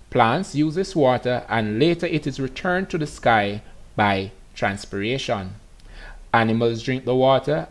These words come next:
and return it to the atmosphere by respiration. Water on the surface, like lakes,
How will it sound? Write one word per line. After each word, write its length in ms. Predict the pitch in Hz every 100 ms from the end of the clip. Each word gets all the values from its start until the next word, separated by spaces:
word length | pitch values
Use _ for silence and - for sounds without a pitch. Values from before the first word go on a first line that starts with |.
| -
and 260 | - 180 180
return 540 | 151 - 151 139 143 147
it 200 | 135 -
to 120 | 147
the 160 | 135 143
atmosphere 840 | 147 160 151 147 - 113 101 98 107 - - -
by 320 | 110 104 101 -
respiration. 1040 | 101 101 - 110 104 127 131 120 98 95 104 - - - - -
Water 360 | 120 117 113 113
on 80 | 107
the 80 |
surface, 580 | 117 - 135 143 202 -
like 280 | 113 107 95
lakes, 540 | - 107 127 180 -